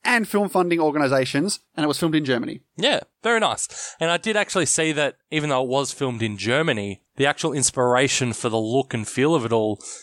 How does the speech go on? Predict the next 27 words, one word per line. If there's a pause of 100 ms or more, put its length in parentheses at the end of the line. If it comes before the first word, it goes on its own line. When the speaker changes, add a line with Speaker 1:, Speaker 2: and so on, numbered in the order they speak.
(160)
Speaker 2:
Wes
Anderson
actually
got
from
Prague. (160)
Speaker 1:
Yeah,
of
course. (240)
The
film
was
actually
released
on
the
seventh
of
March
in
twenty
fourteen
and
was
the
opening
film